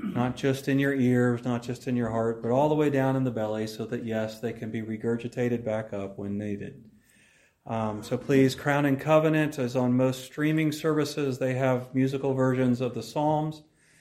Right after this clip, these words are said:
in a cappella, some of them in familiar hymn tunes. Um, and then other groups like that, if you need more recommendations, you can ask me later and I can make some recommendations of people that actually sing Scripture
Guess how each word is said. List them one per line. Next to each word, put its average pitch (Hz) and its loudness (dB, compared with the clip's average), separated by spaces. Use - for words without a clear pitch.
in 131 -4
a 127 2
cappella, 151 2
some 147 -2
of 143 2
them 139 2
in 120 2
familiar 123 2
hymn 139 -2
tunes. 165 -4
Um, 113 -6
and 131 0
then 131 4
other 135 4
groups 135 0
like 127 -4
that, 127 0
if 120 -6
you 123 -4
need 123 0
more 120 2
recommendations, 117 0
you 113 -10
can 104 -10
ask 113 -8
me 117 -8
later 110 -2
and 107 -4
I 107 -6
can 107 -10
make 107 -6
some 110 -8
recommendations 117 0
of 113 -10
people 143 -2
that 123 4
actually 135 0
sing 127 0
Scripture 117 -6